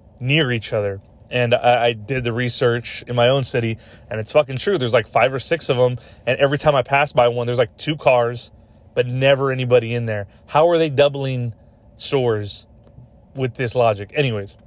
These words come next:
the third and final one, and I've been meaning to bring this up, you know, uh, on the podcast because I'm seeing it in my city. I don't know if this is happening in your city. Y-, maybe not. But look, for the sake, like, humor me.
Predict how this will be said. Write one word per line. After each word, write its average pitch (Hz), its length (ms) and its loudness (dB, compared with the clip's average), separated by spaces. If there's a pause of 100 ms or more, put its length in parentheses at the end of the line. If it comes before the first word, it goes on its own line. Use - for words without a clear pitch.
(720)
the 139 180 4
third 165 280 4
and 170 100 -6
final 143 300 2
one, 117 160 -2 (280)
and 120 100 -2
I've 123 80 2
been 127 260 -2
meaning 214 380 4
to 175 80 4
bring 135 340 0
this 120 280 -2
up, 120 320 2 (1700)
you 147 200 -4
know, 120 160 2
uh, 131 460 2
on 131 160 2
the 120 80 0
podcast 123 500 0
because 113 220 -6
I'm 160 160 4
seeing 143 240 -6
it 131 120 -6
in 120 60 -10
my 135 180 -2
city. 127 380 -4
I 147 80 4
don't 185 140 -2
know 185 80 -4
if 165 60 -8
this 165 120 -4
is 143 80 -6
happening 139 300 0
in 123 60 -6
your 123 120 -6
city. 117 360 -8 (600)
Y-, 113 340 -18 (480)
maybe 175 440 0
not. 123 280 0 (180)
But 151 140 2
look, 139 280 2
for 143 160 0
the 127 140 0
sake, 160 320 -2 (160)
like, 127 360 -2 (180)
humor 165 440 -6
me. 101 220 -14